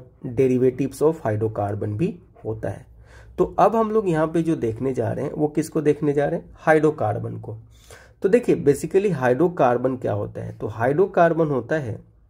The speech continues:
compound of carbon and hydrogen, यानी ऐसे organic compound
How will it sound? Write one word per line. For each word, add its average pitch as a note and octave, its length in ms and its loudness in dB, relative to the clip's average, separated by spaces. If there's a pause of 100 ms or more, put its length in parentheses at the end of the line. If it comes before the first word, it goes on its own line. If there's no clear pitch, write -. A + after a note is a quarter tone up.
(760)
compound C3+ 560 4
of G2+ 220 -6 (1600)
carbon C3 520 4 (180)
and A#2+ 220 -4
hydrogen, A2 460 -8 (280)
यानी E3+ 220 4 (240)
ऐसे B2+ 300 0
organic C#3 460 2
compound A2+ 480 -4